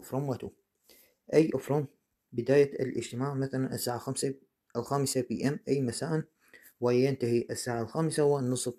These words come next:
بي إم أي مساء. ثم لدينا time zone أي النطاق الزمني، وهذا يتم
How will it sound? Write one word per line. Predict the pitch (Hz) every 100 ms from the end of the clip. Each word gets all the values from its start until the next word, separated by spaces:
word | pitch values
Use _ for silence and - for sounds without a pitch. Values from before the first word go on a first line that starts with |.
| -
بي | 113 120
إم | 120 _ _
أي | 127
مساء. | 139 139 120 - - _ _ _ _ _ _ _ _ _ _ _
ثم | 151 165
لدينا | 135 127 139 - _ -
time | 147 151 139 -
zone | 120 120 135 135 _ 131
أي | 139 131
النطاق | 117 - 135 139
الزمني، | 131 120 123 123 127
وهذا | 120 113 131 131
يتم | 120 - 117 107